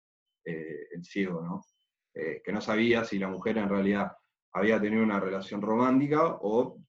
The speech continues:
realmente le tenía un montón de aprecio y un montón de cariño.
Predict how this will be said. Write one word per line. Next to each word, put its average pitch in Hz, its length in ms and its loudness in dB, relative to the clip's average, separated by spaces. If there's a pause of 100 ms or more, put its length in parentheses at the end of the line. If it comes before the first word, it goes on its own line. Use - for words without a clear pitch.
(120)
realmente 113 500 0
le 104 100 2
tenía 104 220 0
un 101 80 0
montón 98 380 0
de 104 80 -2
aprecio 104 440 -2
y 101 60 2
un 95 80 -4
montón 92 340 -4
de 95 100 0
cariño. 92 480 -4